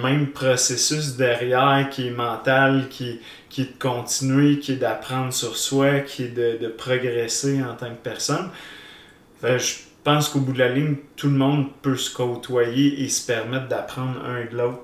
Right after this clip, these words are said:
malgré le, le, le, le niveau de la personne. Donc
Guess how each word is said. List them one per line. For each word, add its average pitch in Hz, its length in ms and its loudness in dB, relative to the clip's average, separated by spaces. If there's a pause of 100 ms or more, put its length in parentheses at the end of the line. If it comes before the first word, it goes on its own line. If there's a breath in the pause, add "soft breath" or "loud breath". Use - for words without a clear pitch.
malgré 113 540 -8
le, 127 140 -6
le, 110 100 -6
le, 107 800 -12
le 117 80 -6
niveau 113 380 -8
de 123 60 -6
la 113 120 -2
personne. 120 560 -8
Donc 110 220 -14